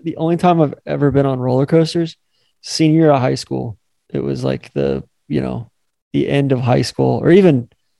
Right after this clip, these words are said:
was either high school or grade school, but I, we went to Six Flags and I went on some roller coasters and I was like, "Oh, like,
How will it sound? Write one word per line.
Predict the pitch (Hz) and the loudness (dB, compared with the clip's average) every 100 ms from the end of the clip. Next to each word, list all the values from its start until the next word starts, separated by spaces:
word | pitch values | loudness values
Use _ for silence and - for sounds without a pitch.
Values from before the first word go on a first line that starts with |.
| _ _ 143 | _ _ 2
was | 185 | 4
either | 175 | 4
high | 127 170 | 4 2
school | - 202 190 | 4 4 6
or | 143 127 | 4 0
grade | - 135 135 | -2 -2 -4
school, | - 123 117 - | -6 -8 -4 -4
but | 120 - | -4 -2
I, | 139 - - - | -2 -2 -12 -2
we | 147 | 2
went | 156 147 | 4 4
to | 143 | 0
Six | - 147 - | 0 -2 -2
Flags | 135 131 127 - | 0 0 -2 -6
and | 131 | -6
I | 131 | -4
went | 135 | -2
on | 127 | -4
some | 123 123 | -6 -4
roller | 127 | -4
coasters | 120 127 117 127 120 | -2 -4 -6 -8 -8
and | 123 | -8
I | |
was | 131 | -8
like, | 170 | -4
"Oh, | 175 269 | 2 2
like, | - 65 | 2 -4